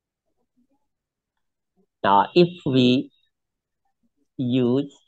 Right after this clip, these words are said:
X intersection Y, then what will be common in both set X and Y?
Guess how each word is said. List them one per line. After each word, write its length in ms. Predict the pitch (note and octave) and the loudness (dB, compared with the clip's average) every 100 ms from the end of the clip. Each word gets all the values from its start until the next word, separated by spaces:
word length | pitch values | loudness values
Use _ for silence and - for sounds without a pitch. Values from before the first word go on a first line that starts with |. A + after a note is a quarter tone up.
| _ _ _ _ _ _ _ - | _ _ _ _ _ _ _ -6
X 200 | D3+ F#3 - - - - - | -6 -6 -14 -20 -20 -8 -2
intersection 1000 | B2 A2+ A#2 G2 - G2 - - C#3 D3+ | 0 2 0 0 -4 -8 -8 -4 -2 -2
Y, 520 | D#3+ E3 D#3+ F#2 D#2+ - _ _ _ _ _ _ _ _ _ _ _ _ _ _ _ _ _ _ - | -4 -2 0 0 -6 -18 _ _ _ _ _ _ _ _ _ _ _ _ _ _ _ _ _ _ -6
then 220 | G2+ F2 | -2 -2
what 260 | E2 F2 - | -2 -6 -4
will 240 | G2 A2+ | -4 -2
be 160 | D#3+ F3+ | -2 0
common 500 | E3+ E3 E3 C3+ G#2+ - | 0 2 0 -2 -8 -12
in 220 | A2 G#2 | -12 -8
both 220 | G#2 C#3+ - | -6 -6 -8
set 240 | - G2+ - _ - | -6 -6 -6 _ -10
X 300 | C3 - - - | -10 -10 -12 -6
and 320 | C#3 C#3 D3+ | -2 0 2
Y? 340 | F3+ D#3+ F#2 | 2 0 -4